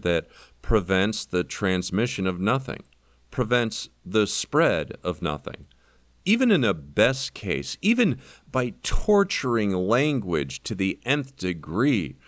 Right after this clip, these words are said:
really the most you could say is that it's a deadly type of aspirin that might, maybe, reduce symptoms of something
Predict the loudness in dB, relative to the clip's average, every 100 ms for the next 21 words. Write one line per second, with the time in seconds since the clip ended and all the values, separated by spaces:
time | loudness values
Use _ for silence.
0 | -20 -4 2 2 2 2 2 4 2 0
1 | -4 -2 -2 -2 0 2 2 2 2 2
2 | 0 2 0 0 -6 -18 -10 0 0 0
3 | -2 -2 -2 0 0 2 0 -2 -2 -2
4 | -2 -4 -2 -2 0 0 0 0 0 0
5 | 2 2 0 -4 _ _ _ _ -12 -2
6 | 0 2 2 0 0 0 0 2 2 2
7 | 0 0 -2 0 0 0 0 -2 -2 -4
8 | 0 -2 -2 -4 -4 -6